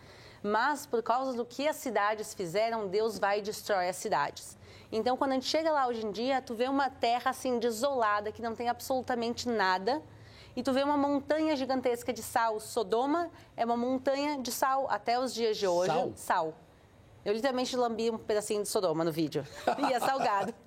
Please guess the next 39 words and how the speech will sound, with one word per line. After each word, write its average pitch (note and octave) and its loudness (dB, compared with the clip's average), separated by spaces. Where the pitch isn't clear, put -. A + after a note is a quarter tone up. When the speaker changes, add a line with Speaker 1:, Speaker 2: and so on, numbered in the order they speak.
Speaker 1:
<laughs> C4+ -4
Então, A#3 2
depois A#3+ -2
eu G3+ 0
descobri G3+ -2
que A3 -4
não A3+ 2
era G#3 2
pra G#3+ -2
fazer A3 2
isso, F3+ -2
mas G#3 0
tudo E4 2
bem. G#3+ 0
Então, C4 2
montanha C#4 2
de B3+ -4
sal A#3 0
e - -10
tem C#4+ -4
uma C4+ 0
pequena C#4 -2
camada A#3+ 0
de B3 0
areia. G#3 2
Então, C#4 0
quando D#4 0
tu A#3 -4
viaja, G#3 0
tu C4+ -2
repara C4 2
que D4+ -6
a C#4 -4
montanha B3+ 0
não C4+ 2
é D4 2
igual A3+ 0
às G#3+ -4
outras. - -4